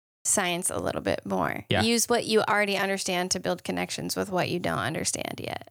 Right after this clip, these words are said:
Speaker 2: Especially 'cause then I could refer to it in my everyday life without having to, like, completely change my vernacular.
Speaker 1: Right.
Speaker 2: Like,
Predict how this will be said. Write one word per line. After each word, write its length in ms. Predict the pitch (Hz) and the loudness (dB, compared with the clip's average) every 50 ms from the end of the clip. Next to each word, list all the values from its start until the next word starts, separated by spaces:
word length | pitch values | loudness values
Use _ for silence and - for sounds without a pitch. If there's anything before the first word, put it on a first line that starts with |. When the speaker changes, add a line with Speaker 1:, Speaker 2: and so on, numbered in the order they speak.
| - | -2
Speaker 2:
Especially 340 | - - - 139 - - 127 | 0 4 4 6 6 6 4
'cause 240 | - 113 104 101 - | 6 4 4 4 6
then 420 | - 113 110 110 107 107 104 110 - - _ _ - | 8 8 10 10 10 8 6 6 2 -4 _ _ 2
I 400 | - 101 104 101 98 95 98 101 - | 4 6 6 8 6 6 4 4 2
could 220 | - - 104 - - | 2 0 2 2 0
refer 260 | 95 - - 120 113 | -2 4 6 6 8
to 100 | 107 95 | 8 8
it 80 | 92 80 | 6 6
in 40 | 92 | 6
my 120 | 95 90 | 6 6
everyday 220 | 95 95 90 92 | 6 6 6 6
life 200 | 90 90 87 85 - - | 6 6 4 2 0 2
without 280 | - 110 95 101 90 101 | 2 2 4 4 2 2
having 200 | 110 98 104 90 | 2 2 2 2
to, 60 | 90 | 2
like, 180 | 87 - - | 2 0 2
completely 320 | - - 113 - 110 80 - | 4 4 6 8 6 6 4
change 460 | - - - 98 92 90 90 90 - | 2 2 2 4 4 4 4 2 4
my 240 | 95 85 85 92 - - | 4 4 6 4 2 2
vernacular. 680 | - - 101 90 92 104 - - 87 92 104 - - _ _ - - _ | 2 2 4 4 4 2 2 2 2 2 2 0 -2 _ _ -20 -18 _
Speaker 1:
Right. 320 | - 202 208 180 160 - - - | -4 0 0 0 0 0 2 4
Speaker 2:
Like, 340 | - 101 90 90 - - | 4 4 4 2 0 -6